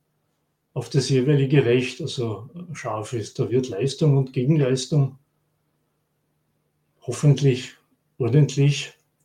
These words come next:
abgetreten und im Nachhinein sind beide zufrieden oder auch nicht. Ähm,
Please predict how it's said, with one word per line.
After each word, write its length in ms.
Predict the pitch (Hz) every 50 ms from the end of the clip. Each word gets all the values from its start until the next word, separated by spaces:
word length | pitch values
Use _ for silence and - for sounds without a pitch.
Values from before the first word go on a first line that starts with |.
| _ _
abgetreten 800 | - 120 - - - 156 139 - - 135 139 147 - 175 156 151
und 420 | - 135 127 131 123 - - - _ _ _ _ _ _
im 140 | 151 135 131
Nachhinein 540 | 120 110 110 117 117 151 151 131 123 123
sind 240 | 127 - 139 127 -
beide 260 | - 117 113 117 131
zufrieden 540 | 127 - 139 123 - - 123 120 127 151 147
oder 200 | 123 120 120 127
auch 200 | 123 123 123 -
nicht. 360 | 135 139 156 147 - - - _ _ - - - - - - - - _ _ _ _ _ _ _ _
Ähm, 520 | 147 131 131 131 127 127 135 - - -